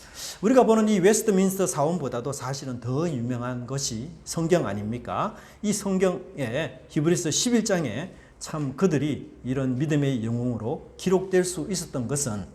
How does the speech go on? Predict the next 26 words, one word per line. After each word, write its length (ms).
사실은 500
어떤 460
천재성이라든지 1200
재능, 440
어, 160
왕족 440
출신 460
이런 240
것 120
때문이 520
아니라, 640
아, 340
시종일관 960
하나님을 480
향한 420
믿음이라는 800
것 160
때문에 720
그들이 260
바로 240
이런 380
영웅의 640
이름에 580
올라와 460
있을 280
수도 220